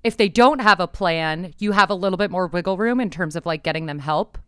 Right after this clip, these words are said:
immediately, but we sh-, you should make get them help and we'll consider it. But that right there, there, you're never planting a seed. Please, if you're worried about someone, ask them directly, "Do you mean suicide? Are you thinking of killing yourself?" Like,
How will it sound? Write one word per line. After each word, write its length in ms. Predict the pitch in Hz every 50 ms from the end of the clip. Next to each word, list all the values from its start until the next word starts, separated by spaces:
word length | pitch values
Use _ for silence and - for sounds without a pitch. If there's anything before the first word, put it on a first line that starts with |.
| _ _ -
immediately, 580 | 170 170 170 165 170 190 202 - 233 254 262
but 220 | 262 - 190 - -
we 160 | 170 170 170 156
sh-, 120 | - - -
you 120 | 175 165
should 240 | - - 185 160 143
make 220 | 156 147 143 - _ _ _ _ _ _
get 180 | - 170 160 -
them 140 | 156 151 151
help 220 | 156 160 139 -
and 120 | 156 147
we'll 160 | 143 143 135 - - -
consider 380 | - 147 143 - 160 - -
it. 160 | 71 76 - -
But 160 | - 196 180 - - - - - _ - -
that 220 | - 196 226 247 254
right 160 | 285 285 254
there, 160 | - 208 208 208
there, 140 | 185 220 -
you're 180 | - 185 233 233
never 320 | 214 214 202 208 233 285
planting 380 | - - - 185 185 185 226 226
a 60 | 233
seed. 420 | 226 - - 170 165 170 175 214 - _ _ -
Please, 380 | - - - 208 208 220 220
if 120 | 262 254 -
you're 120 | 254 247
worried 280 | 220 175 180 165 170 185
about 220 | 202 214 214 196 -
someone, 320 | - 247 240 262 269 254 - - _ -
ask 300 | 190 170 185 - - -
them 200 | 233 220 220 226
directly, 580 | - 226 196 170 170 151 151 - 185 180 180 - - _ - _
"Do 100 | - 196 196
you 180 | 180 196 196
mean 300 | 202 196 180 175 175 175
suicide? 760 | 170 - - - 151 147 175 175 - - 269 285 311 339 349 - -
Are 140 | - 175 175
you 140 | 180 175 180
thinking 400 | - - 175 170 - 185 170 170
of 120 | 160 _
killing 280 | - 170 151 139 - -
yourself?" 460 | - - - - - - - - _
Like, 180 | - 190 -